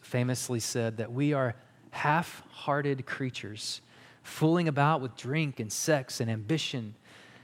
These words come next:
when infinite joy is offered us. Like an ignorant child who wants to go on making mud pies in a slum because he cannot imagine what is meant by the offer of a holiday at the sea,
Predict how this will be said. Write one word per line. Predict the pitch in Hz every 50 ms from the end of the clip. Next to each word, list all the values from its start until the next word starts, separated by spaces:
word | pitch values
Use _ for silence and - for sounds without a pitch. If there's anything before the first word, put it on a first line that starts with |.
| - _ _ _ _ -
when | 131 135 135 147 147 143 151 - -
infinite | - 175 208 226 233 208 - 240 262 262 233 170
joy | 170 139 143 185 202 208 208 202 180
is | 160 160 135 - -
offered | - 175 185 175 - 190 170 143
us. | 127 117 - - - - - - - _ _ _ _ _ _ _ _ _ _ _ _ _ _ _ _ _
Like | - 147 170 -
an | 196 170
ignorant | 147 185 208 202 220 226 226 226 185 165
child | - - 180 190 202 202 202 202 180 147
who | 185 190
wants | 175 170 190 196 196 - -
to | 208
go | 190 180 196
on | 190 190 190 185 175
making | 175 180 175 196 175 165 151 151
mud | 160 185 202 196 180 -
pies | 190 196 190 190 196 202 185 -
in | 190 185
a | 175 165
slum | - - - - 165 180 180 180 180 185 185 180
because | 160 160 147 - 170 160 -
he | 175 156
cannot | - - - 180 185 196 202 202 - -
imagine | 185 165 156 156 156 165 175 180 165 180 185 170 160
what | 165 160
is | 160 147 135
meant | 139 143 156 165 170 165 - - - - - - -
by | - 147 147
the | 143 139 120
offer | 139 156 160 165 - - 165 165 160
of | 143 147 131
a | 127 117
holiday | - - - 143 143 156 156 151 151 151 151 151 151 147 147 147 - - - - - - - -
at | - 131 135 -
the | 143 123
sea, | - - - 135 123 120 113 107 104 104 -